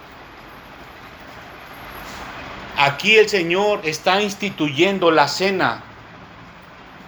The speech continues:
la cena del Señor. Desde esta parte el Señor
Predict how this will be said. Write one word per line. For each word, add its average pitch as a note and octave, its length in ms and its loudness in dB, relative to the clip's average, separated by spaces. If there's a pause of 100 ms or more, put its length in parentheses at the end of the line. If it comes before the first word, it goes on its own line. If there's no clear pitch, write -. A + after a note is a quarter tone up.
(840)
la D3 180 4
cena F3+ 460 2
del C3 160 0
Señor. A2+ 400 -4 (2250)
Desde D3+ 540 4
esta F#3 320 2
parte F#3 300 4
el E3 60 -4
Señor E3 460 2